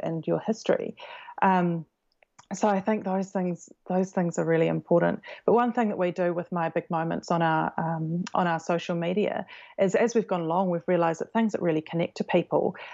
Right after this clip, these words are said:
are where we're actually helping the parents themselves, you know, not just how things are gonna affect their kids and what they can do to help their kids, but how they can help themselves. So, um,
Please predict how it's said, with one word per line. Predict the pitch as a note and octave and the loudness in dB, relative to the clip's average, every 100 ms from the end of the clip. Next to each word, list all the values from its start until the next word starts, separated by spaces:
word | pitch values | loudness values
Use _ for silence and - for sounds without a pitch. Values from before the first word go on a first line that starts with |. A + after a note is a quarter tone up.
| - - | -6 0
are | G3 | 2
where | F3+ F#3+ F#3 F3+ | 4 4 4 2
we're | - F#3+ G3 | 0 0 2
actually | G#3+ - G3 F3 | 2 -4 -4 -2
helping | - D#3+ - E3 | -2 -4 -4 -6
the | D#3+ | -6
parents | - E3 D#3+ D#3+ - | -4 0 0 -2 -4
themselves, | D3 C#3+ E3 D#3+ D3+ F3+ - - - - | -6 0 2 2 2 -2 -8 -20 -10 0
you | |
know, | F3 | 4
not | F3+ A3+ - | 4 4 2
just | - E3+ - - _ - | -2 -4 -4 -20 _ -8
how | - F#3 | -2 -2
things | - F3 D#3+ | -2 -6 -6
are | |
gonna | E3 D#3+ | -6 -6
affect | D#3 - - | -6 -6 -6
their | D#3+ | -6
kids | - F3+ E3+ | -2 -2 -2
and | E3+ | 0
what | E3 - | 0 2
they | E3+ | 0
can | E3+ E3+ | 0 -4
do | E3 E3 | 0 -2
to | D#3+ | -2
help | E3 E3+ - | -4 -2 -2
their | E3 | -4
kids, | - A3 A3 | -2 0 0
but | - F#3+ | -2 -2
how | - F#3 | 0 0
they | F3 | 0
can | - F3 | -4 -6
help | E3+ - | -4 -4
themselves. | D#3+ D#3 - D#3 D3+ E3 - - - - - | -6 -8 -2 0 0 -6 -14 -20 -18 -20 -18
So, | - G3+ F3 F3 - | -2 0 2 2 0
um, | - E3+ E3+ | -4 -4 -6